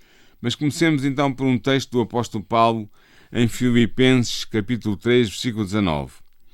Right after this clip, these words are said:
Falando dos inimigos da cruz de Cristo, é a expressão dele, Paulo declara o seguinte:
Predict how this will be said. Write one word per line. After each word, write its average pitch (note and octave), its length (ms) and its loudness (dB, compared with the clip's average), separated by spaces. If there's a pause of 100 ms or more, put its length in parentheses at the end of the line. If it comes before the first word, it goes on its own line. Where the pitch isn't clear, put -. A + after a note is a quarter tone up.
(480)
Falando C#3 460 2
dos A#2 260 2
inimigos B2 520 6
da A#2 120 2
cruz A2 300 0
de F2+ 100 -8
Cristo, B2 580 -2
é F#2 100 -4
a F#2+ 40 0
expressão F#2+ 400 -4
dele, G#2+ 320 0 (720)
Paulo C3 260 4
declara C3 400 2
o B2+ 40 2
seguinte: F#2 600 -2